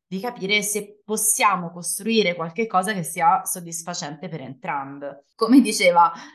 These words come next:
Dania nella, nella giornata in cui, insomma, abbiamo presentato il suo libro, ha detto una cosa che mi ha, mi ha colpito tantissimo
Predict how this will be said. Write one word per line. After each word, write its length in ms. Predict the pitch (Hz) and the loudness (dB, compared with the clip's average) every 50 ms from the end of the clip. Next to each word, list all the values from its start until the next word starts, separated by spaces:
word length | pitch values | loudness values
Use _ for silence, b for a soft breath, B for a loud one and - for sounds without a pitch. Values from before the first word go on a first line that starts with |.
| B B | B B
Dania 420 | - 175 180 185 185 175 165 156 156 | 0 2 4 4 4 2 -2 -8 -10
nella, 400 | 151 151 156 151 151 151 147 151 | -12 -12 -10 -8 -6 -6 -6 -8
nella 280 | 151 156 156 160 165 | -8 -10 -10 -10 -12
giornata 360 | 160 160 160 156 175 170 165 | -10 -12 -8 -4 -4 -4 -4
in 100 | 160 - | -6 -12
cui, 100 | - 160 | -12 -12
insomma, 220 | 151 - 175 147 147 | -10 -8 -6 -4 -4
abbiamo 420 | 151 151 151 151 - 156 151 156 165 - 160 156 | -4 -4 -6 -8 -8 -10 -8 -8 -12 -12 -14 -16
presentato 400 | - 165 160 175 170 175 170 165 | -14 -12 -12 -10 -10 -12 -14 -12
il 60 | 156 | -14
suo 160 | - - 190 | -12 -12 -10
libro, 420 | 180 185 185 185 160 160 147 147 151 | -10 -10 -10 -10 -6 -4 -2 0 0
ha 80 | 151 151 | 0 0
detto 200 | 160 170 - 180 | -2 -8 -12 -12
una 120 | 165 165 | -10 -8
cosa 260 | 170 208 220 220 190 | -8 -6 -6 -6 -6
che 400 | 165 165 151 151 143 131 _ _ _ _ | -6 -6 -6 -6 -6 -8 _ _ _ _
mi 140 | 170 175 160 | -10 -6 -4
ha, 480 | 156 156 156 151 147 147 151 151 151 151 | 0 2 2 2 2 0 -2 -2 -4 -4
mi 80 | 156 | -6
ha 80 | 160 160 | -8 -10
colpito 340 | 170 185 185 - 247 269 233 | -12 -16 -12 -2 0 0 0
tantissimo 1040 | 170 156 160 160 _ _ 160 156 - - - - 180 175 170 185 226 240 - b | 0 -4 -10 -12 _ _ -20 -20 -18 -18 -18 -16 -14 -10 -8 -8 -8 -10 -14 b